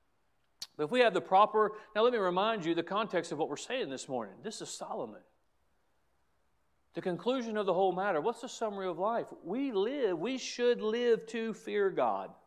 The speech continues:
My life that has been given to me, I should have a reverence for the, for my Creator, a reverence for the God who created me.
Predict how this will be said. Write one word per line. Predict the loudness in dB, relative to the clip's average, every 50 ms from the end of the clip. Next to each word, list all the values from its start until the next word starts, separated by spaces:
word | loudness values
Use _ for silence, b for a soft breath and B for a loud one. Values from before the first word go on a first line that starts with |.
| _ _ _ _ _ _ _ _ _ _ _ _ _ _ _ _ _ _ _ _ _ _ _ _ _ _ _ _ _ _ _ _ _ _ _ _ 2
My | 6 8 10 10 10
life | 10 10 10 10 10 8 6 4 4
that | 6 6 6
has | 6 6
been | 4 4 4
given | 4 2 0 2 0 0
to | -2 0
me, | 2 4 6 6
I | 6 6
should | 4 2 2
have | 2 2 4
a | 4 4
reverence | 4 4 4 4 4 2 2 0 -2 -4 -4 -6 -10
for | -6 -4 -4 -2
the, | -2 -4 -6 -6
for | -2 -2 0
my | 2 2 0 0
Creator, | -2 -2 -4 -2 0 2 2 4 4 4 2 0 -2 0 0
a | 0 2 2
reverence | 2 2 2 2 2 2 -2 -4 -4 -6 -8
for | -10 -8 -6
the | -6 -4
God | 0 2 4 4 4 4 2
who | 0 -2 -4
created | -4 -6 -8 -6 -4 -4 -4 -4 -4 -6 -8 -10
me. | -10 -14 -18 -20 -20 -20